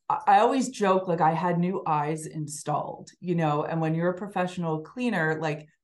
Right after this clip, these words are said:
your eyes change, the things you look for change. And anyone who is you know, versed in their line of work is the same way. So for me, you know, now when I walk into a space, my eyes know exactly where to look to see if something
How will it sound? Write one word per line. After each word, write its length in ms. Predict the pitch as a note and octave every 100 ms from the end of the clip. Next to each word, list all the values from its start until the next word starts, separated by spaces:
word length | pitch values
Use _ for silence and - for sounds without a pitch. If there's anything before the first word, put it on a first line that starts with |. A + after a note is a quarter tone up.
| -
your 200 | E3+ -
eyes 400 | E3+ E3 E3+ E3+
change, 420 | - - D3+ C#3+ D#3+
the 100 | D#3+
things 460 | D#3+ E3 E3 D#3+
you 100 | F3+
look 260 | D3+ C#3+ -
for 200 | D#3+ D3+
change. 420 | - E3 C3 - -
And 140 | F3
anyone 680 | - A#3 C4+ A3 F#3 E3 D#3+ - - _ -
who 240 | F#3+ F3
is 580 | F#3 E3+ D#3 D3+ - - _ _ _ _ _ _
you 120 | F#3+
know, 240 | F3+ E3 D#3+
versed 540 | D3+ F3+ G3 G3 - -
in 160 | E3
their 220 | E3 D3+ D3+
line 340 | D#3 D#3+ D#3+
of 140 | D#3 C#3
work 520 | D3+ F#3 D3+ C3+ - _
is 260 | F#3 F#3 E3
the 100 | G3
same 420 | - F3+ F3+ F3+
way. 400 | F3 B3+ F3+ D#3
So 260 | - F3+ F3+
for 240 | F3+ F3+
me, 580 | E3+ E3+ B3 G3+ E3+ D#3 - - - _ -
you 160 | G#3
know, 160 | F#3+ F#3
now 460 | F#3 F#3+ F#3 A3 G#3+
when 280 | F3 F3+
I 80 | E3+
walk 380 | E3 E3 F3+ F#3+
into 260 | F#3+ - D#3+
a 40 |
space, 600 | D#3 - F#3+ F#3 D3 -
my 280 | E3+ F3+ -
eyes 380 | E3 E3 F3+ F3
know 140 | E3 E3
exactly 760 | D3+ C#3+ - E3 B3+ C#4 -
where 240 | C#4+ C#4 C#4
to 80 | D4+
look 460 | F4+ F#4 - -
to 120 | - F#3
see 400 | - A#3 G#3+ G#3+
if 320 | - D3+ D3+
something 420 | - - D#3